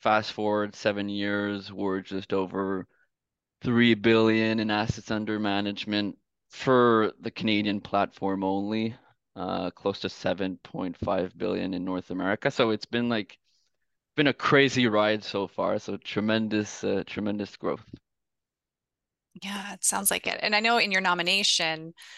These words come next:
Speaker 2: um, the person who nominated you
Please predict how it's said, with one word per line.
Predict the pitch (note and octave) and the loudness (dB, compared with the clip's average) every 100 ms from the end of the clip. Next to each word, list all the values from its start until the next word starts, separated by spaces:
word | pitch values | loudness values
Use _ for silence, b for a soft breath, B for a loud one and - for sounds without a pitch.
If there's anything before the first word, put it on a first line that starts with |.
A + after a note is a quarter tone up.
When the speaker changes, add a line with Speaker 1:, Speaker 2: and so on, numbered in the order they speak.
| B _ | B _
Speaker 2:
um, | - E3+ D#3 - - - _ - - | 0 0 -2 -8 -10 -14 _ -20 -16
the | F#3+ | -4
person | F3 F3 | -2 -2
who | E3+ | 0
nominated | G#3 A#3 F#3 E3+ F3 | 0 0 0 0 0
you | E3+ D#3+ E3 D#3+ | -2 -2 -4 -8